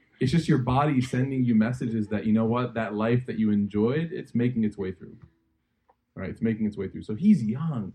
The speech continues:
A person who's young, who commits to Allah, very rare. Very rare. May Allah make us amongst that,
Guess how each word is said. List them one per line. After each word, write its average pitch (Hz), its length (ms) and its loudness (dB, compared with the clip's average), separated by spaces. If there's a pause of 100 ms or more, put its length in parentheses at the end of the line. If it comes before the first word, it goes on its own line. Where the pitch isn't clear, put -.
A 127 60 -16
person 151 320 -4
who's 107 160 -2
young, 123 380 -6
who 123 100 -2
commits 123 320 -6
to - 60 -20
Allah, - 260 -14 (100)
very 107 220 -2
rare. 92 220 -12 (880)
Very 113 260 -4
rare. 92 200 -6
May 104 100 -6
Allah 107 160 -2
make 104 140 0
us - 100 -16
amongst 98 240 -12
that, - 200 -18